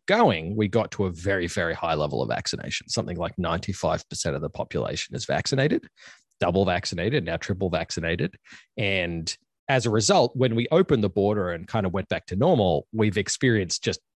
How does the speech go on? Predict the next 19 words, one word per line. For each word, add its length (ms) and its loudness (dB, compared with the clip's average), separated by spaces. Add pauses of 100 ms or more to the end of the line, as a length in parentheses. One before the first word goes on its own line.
(400)
very 360 2
low 260 2
mortality. 680 -2
So 260 2
to, 280 0 (100)
to 100 0
my 160 2
mind, 340 0
looking 280 0
at 120 -4
the 240 -4 (460)
policy 360 4
response, 440 0
it 120 -4
was 100 -2
kind 260 0
of 120 0
exactly 500 0
what 300 4